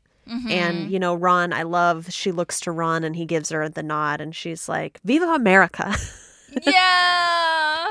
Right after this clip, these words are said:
Speaker 1: I
Speaker 2: So,
Speaker 1: know.
Speaker 2: which I, which I love. And, like, she's repeat, 'cause I know how hard that's gotta be, right? You have, you have all the money you need at the tip of your hands to, to make this park happen that you've been working on. And,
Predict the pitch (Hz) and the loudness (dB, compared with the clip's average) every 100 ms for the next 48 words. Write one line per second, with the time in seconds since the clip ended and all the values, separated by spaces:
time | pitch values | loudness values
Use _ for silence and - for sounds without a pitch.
0 | 427 _ 226 214 175 170 175 175 170 220 | -8 _ -4 0 2 0 -2 -6 -4 -2
1 | 208 202 180 - 208 196 175 160 160 160 | 0 0 0 -4 -6 -4 -2 -2 -4 -6
2 | 175 170 160 170 - 190 175 - _ _ | -8 -10 -8 -10 -8 -8 -10 -14 _ _
3 | _ - 202 196 214 - - 220 - 214 | _ -8 -4 -4 -6 -10 -8 -8 -4 -2
4 | 226 240 220 185 175 180 165 160 - 160 | 0 -2 -2 -4 -2 -2 -2 -6 -6 -6
5 | 156 156 151 160 160 185 - 208 220 220 | -6 -8 -6 -6 -6 -10 -10 -8 -4 -4
6 | 214 - 185 208 208 185 170 170 165 156 | -6 -4 -4 -2 -4 -4 -4 -4 -6 -8
7 | - - - 196 180 165 170 160 160 160 | -12 -12 -10 -8 -6 -6 -4 -6 -6 -10
8 | - _ _ _ _ _ - 208 175 165 | -16 _ _ _ _ _ -4 0 0 -2
9 | 165 _ _ _ _ _ _ _ _ - | -8 _ _ _ _ _ _ _ _ 0
10 | 214 196 202 214 - 233 - 202 - 180 | 0 0 0 0 0 -4 -2 -4 -2 -2
11 | - 170 160 165 165 175 165 160 - 160 | -2 -6 -6 -8 -8 -8 -6 -6 -6 -8
12 | 160 156 151 147 | -6 -6 -8 -10